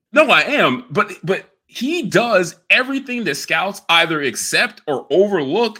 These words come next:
about Will Levis, and he might do them better. Like, he might have a stronger arm. He's definitely faster. He's bigger. Like, uh, why not? Like, why, if Will Levis could creep up to number one, why can't Anthony Richardson? Like, he's, like,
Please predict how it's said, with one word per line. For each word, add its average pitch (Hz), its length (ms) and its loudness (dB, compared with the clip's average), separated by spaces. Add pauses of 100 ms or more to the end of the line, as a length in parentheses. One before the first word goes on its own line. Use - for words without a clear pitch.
(160)
about 240 320 2
Will 262 180 -2
Levis, 262 380 -2
and 254 160 2
he 320 100 2
might 330 320 -2
do 285 160 6
them 294 240 0
better. 294 520 0
Like, 214 180 4
he 240 180 -6
might 208 280 2
have 214 180 0
a 226 40 -2
stronger 226 380 2
arm. 180 360 0 (180)
He's 147 180 -4
definitely 214 480 0
faster. 190 680 0 (180)
He's 175 260 -4
bigger. 175 600 0 (340)
Like, 247 260 0 (560)
uh, - 160 -6 (320)
why 156 400 0
not? 220 460 0
Like, 151 180 0
why, - 160 -2
if 170 180 2
Will 262 180 0
Levis 254 300 -2
could 240 220 -8
creep 262 220 -6
up 220 80 -10
to 233 80 -6
number 247 240 -4
one, 240 340 -8
why 190 200 -8
can't 208 380 -6
Anthony 185 360 -6
Richardson? 139 600 -10
Like, 120 240 -4 (160)
he's, 175 380 -10
like, 180 160 0